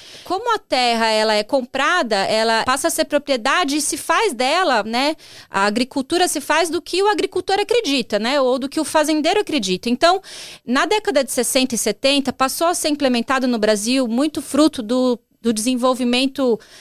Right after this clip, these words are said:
é, das indústrias internacionais, o que a gente chama de pacote,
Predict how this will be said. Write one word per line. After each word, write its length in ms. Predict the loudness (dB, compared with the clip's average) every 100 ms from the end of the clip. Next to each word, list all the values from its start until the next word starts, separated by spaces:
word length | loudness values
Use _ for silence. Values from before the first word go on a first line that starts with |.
| -20 -6
é, 340 | 0 2 0
das 220 | 0 0
indústrias 760 | 0 -2 0 0 0 -2 -2 0
internacionais, 1080 | 0 0 0 0 -2 -2 0 0 0 -2 -4
o 160 | -2 0
que 120 | 2
a 40 |
gente 180 | 2 2
chama 200 | 0 0
de 80 | 0
pacote, 960 | -2 -2 -2 -2 0 0 -2 -2 -2